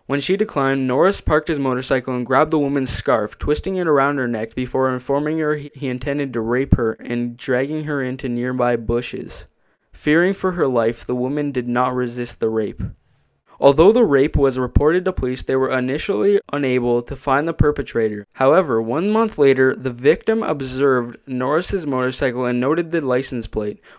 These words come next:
which she immediately gave to police. Norris was arrested for the rape. One year later, he was tried and convicted for this offense and was sent to the California Men's Colony in San Luis Obispo. While incarcerated at the California Men's Colony,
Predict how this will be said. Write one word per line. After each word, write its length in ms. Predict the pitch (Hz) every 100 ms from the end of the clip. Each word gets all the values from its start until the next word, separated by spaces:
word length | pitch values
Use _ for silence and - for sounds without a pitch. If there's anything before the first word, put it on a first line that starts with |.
| -
which 160 | 139
she 180 | - 156
immediately 600 | 131 131 151 147 143 139
gave 300 | 127 127 120
to 80 | 113
police. 420 | - 120 107 - - - _
Norris 320 | 131 139 180 196
was 160 | 165
arrested 640 | 143 123 117 - 123 113 -
for 140 | 139
the 160 | 117 113
rape. 320 | 113 107 - -
One 200 | 127 147
year 160 | 170 170
later, 320 | 135 143 147
he 160 | 151 135
was 160 | 127
tried 480 | - - 127 143 160
and 120 | 156
convicted 480 | 147 127 127 139 160
for 200 | - 151
this 180 | 131 -
offense 420 | 123 113 113 117
and 120 | 127 120
was 140 | 120
sent 240 | - 139
to 60 | 156
the 100 | 135
California 680 | 127 120 139 - 156 139 127
Men's 360 | 123 117 127
Colony 580 | - 120 117 113 110 107 - -
in 160 | - 123
San 400 | - 135 135 143
Luis 240 | 127 127
Obispo. 680 | 123 113 120 - - 107 104 _
While 220 | - 123 185
incarcerated 840 | 208 151 135 131 117 113 117 117
at 140 | 117
the 80 | 117
California 640 | - 127 156 - 156 156
Men's 240 | 139 123 120
Colony, 520 | 127 113 110 110 110